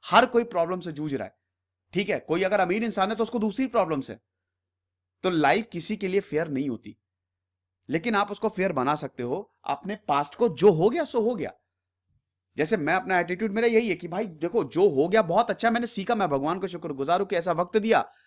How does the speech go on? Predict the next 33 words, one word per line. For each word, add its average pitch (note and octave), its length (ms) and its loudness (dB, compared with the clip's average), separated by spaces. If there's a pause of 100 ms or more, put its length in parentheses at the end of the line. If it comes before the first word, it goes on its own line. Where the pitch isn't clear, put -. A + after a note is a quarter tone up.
(120)
मेरा D#3+ 160 8
अच्छा F3+ 180 2
वक्त A3+ 280 2
बर्बाद G3+ 280 2
हुआ, G3+ 100 -2
कम F3+ 140 -6
से F3+ 100 -6
कम G#3+ 120 -2
मैं A3 100 2
सीखा। G#3 500 0 (1080)
अगर F3+ 180 4
मैं G#3+ 100 2
नहीं G3+ 200 2
सीखता, A3 360 0
तो G#3 100 -4
शायद E3 340 2
आपके F3 220 0
सामने E3 300 -2
यहाँ F#3+ 120 -2
पे G3+ 140 -4
बैठ D#3 280 0
के G#3 100 0
आपको F#3 200 0
लेक्चर F#3+ 240 -2
नहीं A#3 120 0
दे A#3 100 2
रहा G#3+ 100 6
होता। C#3 200 0 (2000)
तो C4+ 160 0
सीखना G3+ 600 -2
बहुत A3+ 340 -4
जरूरी F#3 380 -2
है। D3 200 -8